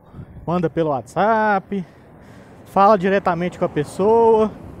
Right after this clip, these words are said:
certo? Feito isso, se você oferece um produto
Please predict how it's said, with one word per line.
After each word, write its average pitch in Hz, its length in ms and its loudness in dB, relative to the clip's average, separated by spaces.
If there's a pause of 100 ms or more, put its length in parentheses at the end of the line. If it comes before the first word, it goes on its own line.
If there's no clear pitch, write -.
certo? 190 500 0 (480)
Feito 269 560 -2
isso, 226 480 -4 (1000)
se - 340 -4
você 247 460 0
oferece 226 880 2 (500)
um 180 80 -8
produto 208 680 -2